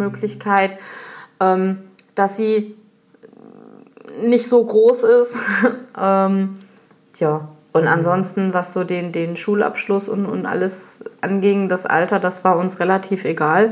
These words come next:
Speaker 2: Mhm. War es euch wichtig, dass sie schon mal gespendet hatte?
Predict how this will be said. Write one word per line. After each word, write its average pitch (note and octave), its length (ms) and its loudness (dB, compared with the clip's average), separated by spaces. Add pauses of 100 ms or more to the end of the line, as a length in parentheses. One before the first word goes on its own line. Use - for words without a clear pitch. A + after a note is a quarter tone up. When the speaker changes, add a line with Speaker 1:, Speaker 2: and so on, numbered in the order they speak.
(140)
Speaker 2:
Mhm. F#3+ 300 -2 (1200)
War E3+ 80 0
es E3+ 80 2
euch F3 140 0
wichtig, G3+ 200 0
dass F3+ 120 -2
sie - 60 -10
schon F3 120 -4
mal D#3+ 80 0
gespendet D3+ 540 -2
hatte? D#3 160 -8